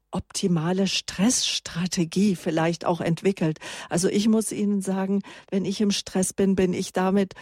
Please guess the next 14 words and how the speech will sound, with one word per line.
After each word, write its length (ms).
auch 280
noch 240
mal 200
überfordert, 1000
eine 240
Stressstrategie 960
zu 160
finden. 320
Aber 240
wie 100
kann 280
ich 160
mich 280
da 360